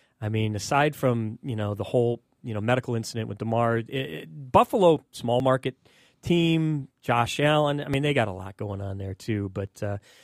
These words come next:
should be interesting. We'll follow that, of course, as I am a football fan. And, uh, if you are, you will be too. We're gonna jump over to line number one. We've got Joy McAdams joining us this morning, and we're gonna talk a little bit about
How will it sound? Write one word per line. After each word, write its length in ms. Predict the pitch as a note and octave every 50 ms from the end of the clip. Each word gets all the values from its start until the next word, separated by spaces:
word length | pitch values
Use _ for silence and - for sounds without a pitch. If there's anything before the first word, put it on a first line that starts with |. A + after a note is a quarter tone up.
| _ _
should 200 | _ - C#4 C#4
be 120 | B3 A#3+ G#3+
interesting. 420 | G#3+ G#3 - F#3 - - G#3 G3+
We'll 280 | F#3+ F#3 F3+ E3 D3 D3 _
follow 280 | - D#3+ D3+ D3+ D3 C#3+
that, 140 | C#3+ C#3 C3
of 60 | B2+
course, 340 | - D#3 C#3 C3+ - - - _ _ _ _ _ _ _ _ _ _ _ _ -
as 320 | B2+ A#2+ B2 A#2+ G#2+ - -
I 220 | - A2 A2 A2 A2 A2+
am 360 | - B2 A2 G#2 G#2 G#2+ - -
a 100 | - G#2
football 460 | F#2+ - - G#3+ A3+ - G#3+ F#3+ F#3
fan. 420 | F3 - F3+ E3+ E3 D#3+ D#3+ D#3+ D3+ - _ _ _ _ _ _ -
And, 420 | G#2 G#2 G2+ G2+ G2 G2+ G2 G2+
uh, 40 | G#2
if 260 | G2 G2 G2 G2 -
you 180 | B2 A#2 A#2+ A#2
are, 160 | A2 G#2+ G#2+
you 160 | G#2 G2+ G#2
will 220 | G2+ G2 G2 F#2 F#2
be 160 | G2+ F#2+ F#2+
too. 180 | - - G2
We're 140 | F#2 B2 A3
gonna 160 | B3 C4+ F#3+
jump 200 | D#3 G3+ G3 -
over 160 | F#3+ F#3 E3 D#3+
to 60 | C#3
line 340 | C#3 D3 D#3+ F3 E3+ E3+ E3
number 300 | E3 E3+ D#3+ C3+ A#2+ A2
one. 640 | G#2+ A2+ A#2 C3+ F#3 B3+ A3+ B2 A2 A#2 D3 D#3+ - - - - - _ _
We've 120 | - D#3
got 140 | D3 A#2+ A2+
Joy 280 | A2 A#2 C#3 D3 D#3+ D3+
McAdams 600 | B2+ A#2 - - C3+ D3+ E3+ D#3 A#2+ A2 G#2 -
joining 300 | - B2 A2+ A2 A2 A2
us 140 | G#2 -
this 180 | - A2+ - -
morning, 340 | A#2 A2+ A#2 B2 C3+ C#3 B2+
and 140 | G#2+ A2 B2
we're 60 | D3+
gonna 140 | F3+ E3+ B2
talk 280 | - D3 C#3+ D3 -
a 60 | C3
little 400 | B2 A#2+ C3 C#3+ F#3 B3 C#4+ C4
bit 220 | D#3 - C3+ B2 B2
about 260 | A#2+ B2 B2 A#2+ B2